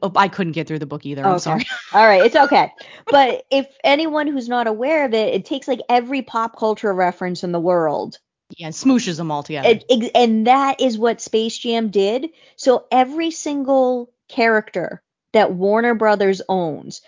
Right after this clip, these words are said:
Speaker 2: from the, from the White Walkers to Batman, all of Batman's villains, and strangely enough,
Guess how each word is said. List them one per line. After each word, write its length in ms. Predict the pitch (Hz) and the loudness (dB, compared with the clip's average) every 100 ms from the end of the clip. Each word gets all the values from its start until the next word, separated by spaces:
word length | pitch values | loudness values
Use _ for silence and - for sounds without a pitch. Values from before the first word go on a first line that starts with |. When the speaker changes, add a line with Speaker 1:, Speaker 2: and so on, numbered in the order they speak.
| _ _ | _ _
Speaker 2:
from 220 | - 233 220 | -2 0 2
the, 300 | 226 202 190 _ | 0 0 -10 _
from 180 | 233 214 | -2 0
the 80 | 208 | 0
White 480 | 190 175 190 247 220 | -2 -2 0 2 2
Walkers 760 | 208 202 - 214 214 220 - - _ _ _ _ - | 0 0 -2 0 0 -4 -10 -18 _ _ _ _ -10
to 340 | - 226 202 | -4 0 0
Batman, 880 | 170 - 220 220 220 208 208 208 208 - _ _ _ | -2 0 0 0 -4 -4 -4 -6 -8 -12 _ _ _
all 220 | - 220 240 | 2 4 4
of 100 | 220 | 4
Batman's 480 | 220 208 208 202 | 4 4 0 -2
villains, 640 | 196 196 185 175 180 190 - _ _ _ _ | 2 2 2 0 -2 -8 -12 _ _ _ _
and 180 | 262 254 | -2 -2
strangely 800 | - - 226 254 440 415 381 349 | -4 -6 0 2 2 0 2 2
enough, 580 | 294 277 285 180 - | 2 4 4 2 -2